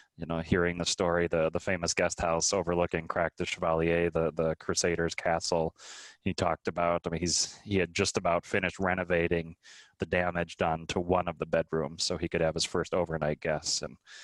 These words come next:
he had opened up the, the, the famous, uh, garlic chicken of the region. He had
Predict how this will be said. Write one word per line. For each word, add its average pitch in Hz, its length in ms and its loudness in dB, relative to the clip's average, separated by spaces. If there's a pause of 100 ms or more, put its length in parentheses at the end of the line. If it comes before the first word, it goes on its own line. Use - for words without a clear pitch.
(240)
he 98 100 2
had 85 120 2
opened 85 320 0
up 82 160 2 (160)
the, 80 300 2
the, 80 300 0
the 82 100 -2
famous, 85 640 0
uh, 80 200 2
garlic 82 520 2 (140)
chicken 90 380 -2
of 78 120 -6
the 82 100 0
region. 80 480 0
He 87 100 -2
had 82 120 0